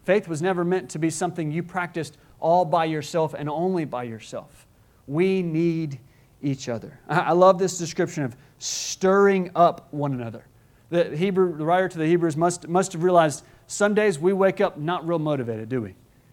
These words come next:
There are some days that the alarm clock goes off and we'd much rather just sleep away the day, much less,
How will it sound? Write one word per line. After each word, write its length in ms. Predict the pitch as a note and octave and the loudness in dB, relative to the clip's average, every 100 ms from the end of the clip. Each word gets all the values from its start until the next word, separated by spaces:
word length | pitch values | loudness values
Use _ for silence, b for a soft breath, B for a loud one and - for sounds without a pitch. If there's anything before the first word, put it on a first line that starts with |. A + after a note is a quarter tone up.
| b b | b b
There 100 | E3+ | -2
are 40 | F3+ | 0
some 220 | G#3 G3 | 0 0
days 320 | F#3+ F#3+ F3 | 2 2 0
that 180 | E3+ C#3+ | -2 -4
the 60 | |
alarm 260 | D3 E3 F#3 | 0 0 0
clock 240 | G3 F#3+ | 0 -2
goes 240 | F3+ F#3+ D#3+ | 0 -2 2
off 340 | F3 F3+ - - b b | 4 4 0 -14 b b
and 160 | D3 D3+ | -6 0
we'd 160 | F#3 | 2
much 260 | F3 F#3 F#3 | 2 -2 0
rather 140 | F3 | -2
just 220 | D#3+ D3 | -2 -4
sleep 240 | - F3+ F3+ | 0 0 0
away 200 | F3 F3+ | 0 0
the 100 | D#3+ | 0
day, 260 | D#3 D3+ | 0 0
much 380 | C#3+ D#3+ F#3+ - | 0 -2 -4 -4
less, 320 | F3 F3 - | -2 -2 -4